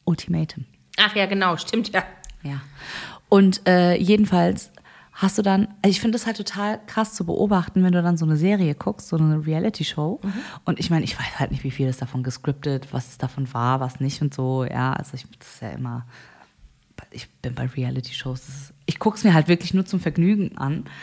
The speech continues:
Speaker 1: und reg mich natürlich auch über das eine oder andere
Speaker 2: Mhm.
Speaker 1: auf, aber im Endeffekt denk ich mir dann halt so, okay, gut, wie viel davon ist halt noch real und was nicht,
Speaker 2: Mhm.
Speaker 1: ja. Und, ähm,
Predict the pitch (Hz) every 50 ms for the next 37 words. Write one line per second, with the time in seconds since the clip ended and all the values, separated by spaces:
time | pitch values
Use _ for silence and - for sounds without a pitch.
0 | - - - - - - - 180 180 170 233 - 240 202 202 190 190 196 202 -
1 | - 208 220 190 190 180 180 - - - 180 190 185 175 - - 170 175 196 190
2 | - - - - 196 190 185 190 185 - - 143 147 143 - - - - - -
3 | - 175 - 98 - 202 202 214 196 202 - 180 175 180 180 175 175 175 175 185
4 | 175 165 165 160 160 156 156 160 156 147 - - 143 151 151 147 165 156 - 165
5 | 156 156 - - 151 147 135 139 147 - - 139 127 135 131 135 160 175 175 160
6 | 135 131 131 127 131 120 - - 131 131 185 185 185 208 131 131 135 139 135 -
7 | - - - - - - - - _ _ - - 180 170 170 165 165 - - -
8 | 165 170 160 160 156 160 160 160 151 143